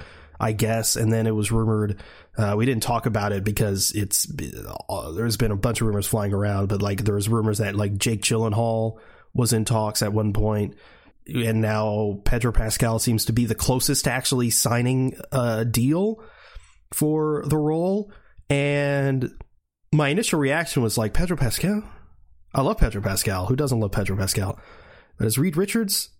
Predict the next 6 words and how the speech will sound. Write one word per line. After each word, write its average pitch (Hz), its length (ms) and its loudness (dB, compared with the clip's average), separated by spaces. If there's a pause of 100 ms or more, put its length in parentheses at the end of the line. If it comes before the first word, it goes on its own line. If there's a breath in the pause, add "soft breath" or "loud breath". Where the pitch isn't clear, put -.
(800)
I 165 80 2
don't 196 120 2
know. 180 460 -2 (460 soft breath)
And, 135 220 0
but 143 140 2
then, 151 420 0